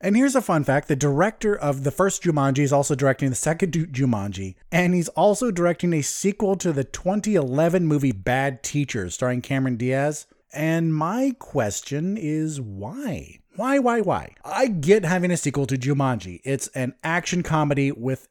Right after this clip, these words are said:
an, with a stellar cast. And it did well. It was well received by fans, at least. So I get that. I understand having that as a sequel. But why pull a movie from twenty eleven that didn't even do that well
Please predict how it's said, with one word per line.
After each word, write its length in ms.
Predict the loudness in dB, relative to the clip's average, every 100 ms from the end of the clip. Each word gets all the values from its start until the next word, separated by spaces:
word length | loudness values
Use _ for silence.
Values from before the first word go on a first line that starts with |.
| -10
an, 440 | -4 -2 0 -2 -2
with 160 | -2
a 60 | 0
stellar 500 | 0 4 6 6 2
cast. 720 | -4 -4 -2 -2 -4 -12 -14 _ _
And 300 | -2 2 2
it 260 | 0 -4 -2
did 260 | 2 2 2
well. 460 | 0 2 2 0
It 180 | -2 -6
was 220 | -8 -4
well 240 | 0 2 2
received 640 | -2 -4 -2 -2 -2 -4
by 280 | -4 -2 -4
fans, 420 | -2 0 4 4
at 120 | 2
least. 380 | -6 -6 -6 -8 _ -14
So 380 | -4 2 4 4
I 160 | 0
get 400 | 0 4 4 4
that. 220 | 0 -2 0
I 160 | 0
understand 880 | 2 2 2 0 -2 -2 0 2 0
having 640 | -4 -4 0 2 4 2 2
that 300 | 2 0 0
as 180 | -4
a 80 | -4
sequel. 400 | 0 2 2 0
But 180 | -2 -4
why 520 | 0 2 4 2 0 -4
pull 420 | -4 2 6 4 4
a 100 | 2
movie 400 | 4 4 4 2
from 160 | 0
twenty 300 | -2 0 2
eleven 560 | 2 2 2 2 2 -2
that 320 | -2 -2 -2
didn't 240 | 2 4 6
even 300 | 6 4 2
do 260 | 2 4
that 300 | 4 4 2
well 420 | -2 -2 -2 -8